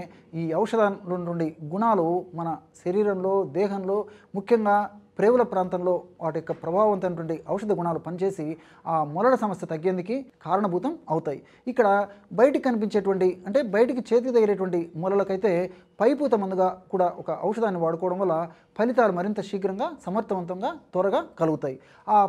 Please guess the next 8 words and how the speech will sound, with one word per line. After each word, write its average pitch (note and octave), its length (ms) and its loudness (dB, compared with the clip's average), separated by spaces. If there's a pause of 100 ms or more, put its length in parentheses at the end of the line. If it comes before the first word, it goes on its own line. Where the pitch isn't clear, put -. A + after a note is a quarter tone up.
(160)
పైపూతకు C4 840 0
వాడేటువంటి F3+ 440 0
ఔషధము G#3+ 380 -2 (320)
మనకి E3+ 260 -8
మార్కెట్లో G3+ 420 -2 (280)
ఆయుర్వేద A#3 340 6
ఔషధ F3 240 -4
విక్రయశాలలో G3 560 0